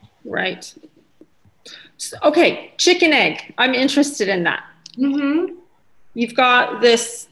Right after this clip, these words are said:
Speaker 1: somewhat outdated notion of,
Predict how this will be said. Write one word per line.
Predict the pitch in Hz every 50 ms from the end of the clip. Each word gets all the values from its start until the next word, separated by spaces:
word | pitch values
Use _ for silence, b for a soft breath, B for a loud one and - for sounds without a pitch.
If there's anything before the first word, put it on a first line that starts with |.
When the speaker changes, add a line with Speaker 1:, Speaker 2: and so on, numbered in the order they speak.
| _ _ -
Speaker 1:
somewhat | - - - - - - - 359 349 339 339 359 370 381 - -
outdated | - 254 254 254 240 233 254 254 247 240 254 247 220
notion | 233 220 208 214 214 - - 233 214 214
of, | 214 - - 214 208 196 196 190 190 180 180 - -